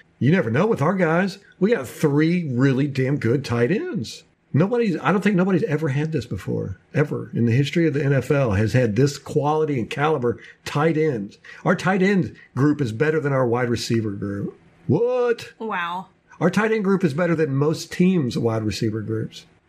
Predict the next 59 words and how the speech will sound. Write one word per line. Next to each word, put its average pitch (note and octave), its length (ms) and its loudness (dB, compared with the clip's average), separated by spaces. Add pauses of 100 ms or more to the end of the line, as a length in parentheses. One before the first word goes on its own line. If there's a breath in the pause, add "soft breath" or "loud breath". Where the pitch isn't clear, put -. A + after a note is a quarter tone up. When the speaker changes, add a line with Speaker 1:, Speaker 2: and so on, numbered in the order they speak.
Speaker 1:
and C3 140 6
they D3 60 6
can B2+ 120 0
block. A2+ 480 -2 (360)
Speaker 2:
That's A3+ 180 -8
insane. F#3+ 600 -2 (280 loud breath)
Speaker 1:
I'd F3+ 40 0
like A3+ 140 2
to F#3+ 60 -4
see D#3+ 180 2
O C#3 80 0
J C3+ 160 2
Howard A#2+ 280 0
be A2 100 0
a A2 60 0
little G#2+ 160 0
bit A2 120 0
more G#2+ 140 -2
physical G#2+ 340 -2
with G2+ 120 -2
his F#2+ 100 -2
blocking. G2+ 460 -2 (200 loud breath)
He's A#3 180 2
a A3+ 60 0
good C#3 260 -2
blocker C#3+ 460 0
just C#3+ 240 -2
in D3+ 80 0
the B2 60 -2
sense D3+ 240 -2
that C3+ 100 -2
he's A#2 140 0
big C3+ 360 0
and A#2+ 80 -2
he's G#2 160 -4
got G2+ 200 0
great C3 260 -2
feet, D3 380 -2 (260 loud breath)
so B2+ 140 0
he A#2 80 2
stands, C3 420 0
he B2 140 0
stays B2+ 420 0
up. C3+ 240 -2
It's A2+ 80 -10
hard B2+ 200 0
to G#2+ 60 -2
get A2+ 160 0
him A2+ 100 0
down. A#2 320 0 (320 loud breath)
So D#3 180 2
he C3 240 4
just, A2 200 0
by C3 160 2
his B2 120 -2
presence, A#2+ 600 -2
he's A2 320 -2
blocking G#2+ 480 -2
people. G2+ 540 -6